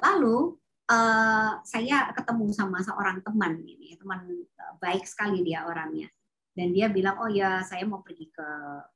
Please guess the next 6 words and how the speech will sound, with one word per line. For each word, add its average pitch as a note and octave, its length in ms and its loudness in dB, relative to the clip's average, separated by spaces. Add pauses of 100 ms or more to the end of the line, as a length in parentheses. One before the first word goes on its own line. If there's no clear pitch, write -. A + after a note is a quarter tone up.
(220)
eh, - 320 -20 (360)
liburan." F#3+ 640 4
Gitu. - 240 -16 (200)
"Oh, G#3 360 0
oke. F3 360 -14 (320)
Ya, F#3 400 2